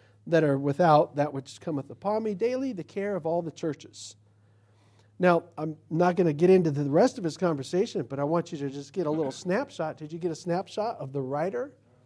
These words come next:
that, that we just reading from? He's saying, "Yeah, I've had some, I've had some hard, hard knocks as part of my, as part of the path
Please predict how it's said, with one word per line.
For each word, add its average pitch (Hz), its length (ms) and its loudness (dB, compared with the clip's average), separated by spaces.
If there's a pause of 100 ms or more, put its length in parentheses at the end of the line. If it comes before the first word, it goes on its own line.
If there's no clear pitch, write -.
(320)
that, - 160 -20 (540)
that - 120 -20
we 131 100 -18
just 185 260 -14 (360)
reading 202 400 -8
from? 139 420 -12 (120)
He's 151 120 -18
saying, 170 220 -8
"Yeah, 202 120 -4
I've 330 180 -6
had 147 240 -10
some, 127 240 -16 (100)
I've 359 120 -16
had - 200 -14
some 131 140 -18
hard, 180 380 -8 (480)
hard 202 280 -10
knocks - 680 -16 (520)
as 151 160 -12
part 214 280 -6
of 202 120 -6
my, 185 380 -2 (1300)
as 139 160 -16
part 220 240 2
of 202 180 -2
the 175 80 -6
path 233 400 -8